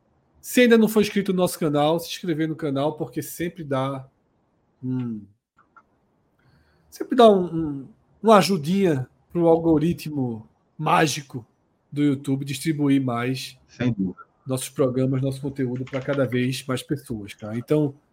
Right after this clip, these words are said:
Speaker 1: a sua curtida, a sua inscrição nos ajuda a distribuir o nosso programa pra mais gente, né? A gente tem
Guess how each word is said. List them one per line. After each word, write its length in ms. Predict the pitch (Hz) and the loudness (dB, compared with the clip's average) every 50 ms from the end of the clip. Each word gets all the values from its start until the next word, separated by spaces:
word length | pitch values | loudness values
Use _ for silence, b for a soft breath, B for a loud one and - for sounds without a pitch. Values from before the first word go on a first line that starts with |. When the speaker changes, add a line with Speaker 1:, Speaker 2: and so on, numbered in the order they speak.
| _ _ | _ _
Speaker 1:
a 100 | 135 131 | -8 -8
sua 220 | - - 202 220 214 220 | -2 2 2 2 4 2
curtida, 720 | 226 - - - - 196 196 196 196 175 180 180 180 180 - _ _ _ _ _ _ _ _ _ _ _ _ _ | -4 -6 -8 -6 -2 0 0 0 2 2 2 0 0 -4 -12 _ _ _ _ _ _ _ _ _ _ _ _ _
a 80 | - 131 | -6 -4
sua 200 | - - 185 196 | 0 4 4 4
inscrição 520 | 190 - - 180 - - - 160 151 156 | 4 4 2 0 2 2 0 2 2 4
nos 180 | 170 170 147 170 | 2 2 4 6
ajuda 680 | 175 160 131 120 135 143 147 151 151 160 160 165 160 - _ _ _ _ _ _ _ | 6 4 4 2 -2 -2 -2 0 2 2 2 2 -2 -10 _ _ _ _ _ _ _
a 80 | - 135 | -4 -4
distribuir 840 | 143 139 - - 175 175 160 165 151 135 127 131 131 147 165 - - _ _ _ _ _ _ _ _ _ _ _ _ _ _ _ _ _ _ _ _ _ _ _ | -2 -4 -2 2 4 6 8 8 8 10 10 8 6 4 2 -4 -10 _ _ _ _ _ _ _ _ _ _ _ _ _ _ _ _ _ _ _ _ _ _ _
o 80 | - 127 | -4 -2
nosso 240 | 127 131 131 - - | 0 0 -2 -2 -2
programa 400 | - 143 131 127 131 135 135 135 | 0 0 2 2 2 2 0 2
pra 140 | 143 147 | 0 0
mais 260 | 143 143 151 170 175 143 | 2 4 4 4 4 4
gente, 340 | - 135 127 127 - - | 4 2 2 0 -2 -4
né? 120 | 120 120 120 | -4 -4 -4
A 40 | 113 | -2
gente 240 | 123 143 135 - | -2 -4 -6 -4
tem 400 | _ 151 147 139 131 117 110 110 | _ -2 0 0 0 -2 -2 -6